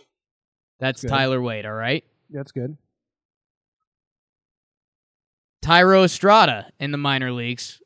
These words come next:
Speaker 1: uh, four hundred games, seven seasons, two eighty-two with a three forty O B P. Um,
Speaker 2: Similar.
Speaker 1: so, yeah, I mean, slightly,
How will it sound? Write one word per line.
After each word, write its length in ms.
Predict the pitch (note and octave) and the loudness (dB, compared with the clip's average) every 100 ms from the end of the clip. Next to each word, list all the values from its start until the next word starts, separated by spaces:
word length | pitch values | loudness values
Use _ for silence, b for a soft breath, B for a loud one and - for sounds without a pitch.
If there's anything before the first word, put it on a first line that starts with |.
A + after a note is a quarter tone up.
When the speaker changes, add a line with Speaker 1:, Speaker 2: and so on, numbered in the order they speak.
| - | -8
Speaker 1:
uh, 400 | C3 B2+ B2+ B2 - | -4 -2 -2 -4 -10
four 380 | _ - F3+ F#3 | _ 0 2 4
hundred 360 | F3 D#3 C3+ | 2 -2 -6
games, 360 | B2 C3 B2+ C3 | -4 -4 -4 -4
seven 280 | D3 C3+ C3 | -4 -4 -4
seasons, 540 | - B2+ B2 B2+ B2+ - _ _ _ _ _ | -6 -6 -6 -8 -14 -20 _ _ _ _ _
two 240 | - G#3 G#3+ | -8 0 4
eighty-two 680 | G3+ G3+ - F#3 F3+ E3+ D#3+ | 6 4 0 2 4 4 2
with 220 | D#3 D3 | -2 -4
a 60 | |
three 260 | C#3+ D#3 D#3 | -6 -4 -4
forty 420 | C#3+ D3+ C#3+ C3 | -4 -4 -2 -4
O 100 | A#2 | -6
B 140 | G#2+ G#2 | -10 -16
P. 360 | - G#2 - _ _ _ _ _ _ _ _ - | -18 -20 -20 _ _ _ _ _ _ _ _ -14
Um, 360 | B2+ B2+ B2 A#2 | -8 -6 -6 -6
Speaker 2:
Similar. 460 | D#3 C#3 A2 G2 _ _ _ _ _ _ _ _ _ _ _ _ | -4 -4 -6 -14 _ _ _ _ _ _ _ _ _ _ _ _
Speaker 1:
so, 680 | _ - F3 F3+ F3 E3+ E3 _ _ _ _ _ _ | _ -4 2 4 6 4 0 _ _ _ _ _ _
yeah, 240 | F#3 G#3 | 2 4
I 60 | C3 | 4
mean, 180 | C#3 C#3 | -2 -8
slightly, 640 | - D3 E3+ E3+ E3 D#3+ | -4 0 2 2 0 -2